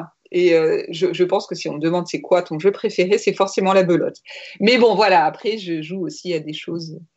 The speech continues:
beaucoup plus, euh, récentes. Et, euh, ouais, je suis, je suis curieuse de tout ce qui sort, ouais. Et j'ai, ouais, une assez grosse ludothèque à la maison. Et puis, je répands, voilà,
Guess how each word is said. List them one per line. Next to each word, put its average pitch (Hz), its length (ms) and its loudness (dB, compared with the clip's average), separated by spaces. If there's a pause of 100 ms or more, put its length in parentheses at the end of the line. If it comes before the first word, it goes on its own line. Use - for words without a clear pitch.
(240)
beaucoup 190 300 -4
plus, 190 360 -2
euh, 160 240 -4
récentes. 165 540 -2
Et, 151 80 -2
euh, 139 180 0 (500)
ouais, 165 280 6
je 175 80 -4
suis, 156 260 -14
je - 80 -12
suis 160 160 -10
curieuse 165 380 0
de 190 100 2
tout 190 160 -6
ce 196 80 -8
qui 269 100 0
sort, 302 280 2
ouais. 208 120 0 (540)
Et 170 100 4
j'ai, 160 460 4
ouais, 139 480 -4 (800)
une 147 120 -8
assez 143 260 -4
grosse 156 340 -2
ludothèque 160 440 0
à 160 40 0
la 156 100 0
maison. 156 300 0 (800)
Et 180 100 4
puis, 208 140 2
je 196 120 6
répands, 190 640 4
voilà, 147 220 -12